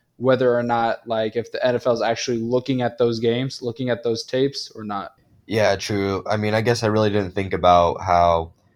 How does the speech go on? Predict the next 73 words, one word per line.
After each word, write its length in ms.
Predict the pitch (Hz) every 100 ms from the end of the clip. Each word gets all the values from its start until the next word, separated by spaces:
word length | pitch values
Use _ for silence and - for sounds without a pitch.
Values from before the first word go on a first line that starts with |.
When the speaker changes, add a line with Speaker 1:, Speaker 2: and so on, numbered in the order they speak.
| _ _ -
Speaker 2:
if 180 | 92
you 340 | 104 127 135 117
are, 160 | 110
if 120 | 104 113
you 120 | 143
even 160 | 120
have 180 | 107 98
the 80 | 78
chance 480 | - - 82 65 -
to 80 | 87
be 140 | 90
a 40 | 85
seventh 360 | 95 87 80
rounder, 400 | 78 80 78 76
right, 180 | 80 82
you 120 | 87
can 140 | 165 90
go 180 | 90 104
to 80 |
the 80 | 76
draft 420 | 69 76 85 80
or 40 | 90
you 160 | 101
can 120 | 98 87
expect 400 | 82 - 90 -
to 240 | 78 69 67
maybe 300 | 82 80 80
get 160 | 73
drafted. 440 | 71 73 78 67 73
And 120 | 78
if 80 | 87
you 80 |
don't 220 | 82 95 87
get 140 | 73
drafted, 440 | 73 65 - 67
then 160 | 69 73
that's 220 | 71 71
fine. 320 | - 76 64 - _ _ _ -
And 160 | 78
you, 200 | 80 67
and 100 | 87
if 120 | 92 95
you 80 |
don't 180 | 90 90
get 160 | 80 -
signed, 220 | 87 80
that's 180 | 82 -
fine. 380 | 80 80 65 71
You 100 | 73
can 160 | 76
go 340 | 73 69 65 65
then 300 | 69 82 73 _
at 120 | - -
that 220 | 80 -
point 220 | 80 -
play 280 | - 65 - _ _ _ _
for 80 | 73
the 120 | 69
X 180 | 69 73
F 100 | 71
L 380 | 65 67 65 -
or 160 | 67 67
the 80 | 67
U 60 |
S 120 | 71 -
F 60 |
L. 100 | 64
They'll 140 | 69 85
take 260 | 85 80 73
you 60 |
at 120 | 69
that 240 | 78 76 -
point, 260 | 64 -